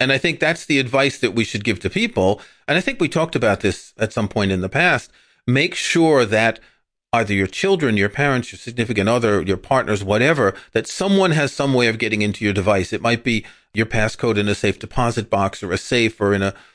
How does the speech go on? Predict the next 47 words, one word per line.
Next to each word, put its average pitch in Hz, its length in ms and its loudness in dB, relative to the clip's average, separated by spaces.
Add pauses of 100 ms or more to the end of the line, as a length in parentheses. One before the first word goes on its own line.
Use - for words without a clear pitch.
(180)
or 127 180 2
access 135 380 -2
to - 100 -4
your 127 80 0
password 160 500 0
manager 139 440 0
where 123 140 2
you've 120 240 -2
put - 160 -4
this 123 180 -2
information. 123 840 0 (320)
I 123 80 0
think 175 160 -4
this 190 160 -2
is 139 80 0
really 143 280 4
important 143 400 0
because 131 280 -2
people 143 280 0
will 180 260 4
have 160 240 0
data 135 340 2
on 127 240 2
the 127 60 2
device 117 540 0 (400)
that 131 320 -2 (500)
you 135 400 -2
might 165 300 2
need 170 260 0
to 175 80 -2
get 214 240 -2
to, 123 240 2
and 131 140 2
they 170 140 2
don't 190 220 4
always 185 260 4
back 151 340 0
up, 151 300 2
and 139 160 2
they 143 80 4
don't 156 200 2
always 156 220 2
share 156 380 2
all 147 140 4
the 156 100 -2
photos 139 600 2
of, 120 220 0